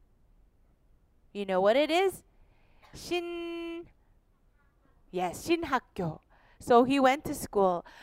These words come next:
But his family did not have a lot of money, so he had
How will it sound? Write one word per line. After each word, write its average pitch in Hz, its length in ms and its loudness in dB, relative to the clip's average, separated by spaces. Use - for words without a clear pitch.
But 330 160 8
his 359 240 2
family 427 440 4
did 349 140 2
not 339 220 0
have 330 280 0
a 392 120 8
lot 285 480 6
of 359 180 4
money, 254 720 0
so - 240 -6
he 285 220 -4
had 196 260 -14